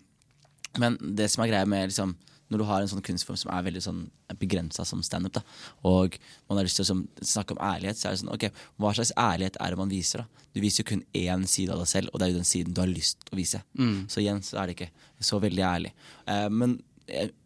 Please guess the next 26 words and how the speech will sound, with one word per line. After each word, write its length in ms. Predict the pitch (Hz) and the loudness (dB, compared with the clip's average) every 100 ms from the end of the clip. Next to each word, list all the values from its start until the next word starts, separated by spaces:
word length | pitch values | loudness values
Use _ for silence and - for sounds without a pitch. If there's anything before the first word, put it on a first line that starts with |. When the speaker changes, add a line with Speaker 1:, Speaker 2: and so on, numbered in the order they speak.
| _ | _
Speaker 1:
en 120 | 135 | -2
god 320 | 110 131 120 120 | 2 2 4 2
historie, 500 | 127 - 113 120 156 | 2 2 4 2 2
hvis 180 | 127 123 | 2 2
ikke 260 | 135 - 113 | 0 0 2
den 220 | 113 110 104 - - - | 4 4 0 -8 -20 -12
liksom, 440 | - 101 104 101 - _ _ _ _ | -6 -2 0 -2 -4 _ _ _ _
eh, 160 | 127 123 | -6 -4
har 220 | 110 104 | 0 0
rot 280 | 101 113 120 | 2 0 0
i 80 | 104 | -6
sannhet, 500 | 107 95 156 196 - _ _ _ _ _ _ - | -4 0 0 0 -10 _ _ _ _ _ _ -8
så, 260 | - 113 110 | -2 0 0
så 280 | - 113 107 - - | 0 -2 -2 -6 -2
er 140 | 92 | -2
det 80 | 87 | 0
ikke 80 | 104 | -4
en 60 | |
historie 260 | 101 98 95 | -4 -2 -2
du 60 | 92 | -2
burde 180 | 92 98 | -4 -6
fortelle, 480 | - - 95 - 104 _ _ - | -8 -8 -8 -6 -10 _ _ -4
Speaker 2:
Nei. 100 | 113 | -4
Speaker 1:
hvis 100 | 107 | -2
du 60 | |
skjønner. 260 | 104 104 110 | -4 -4 -4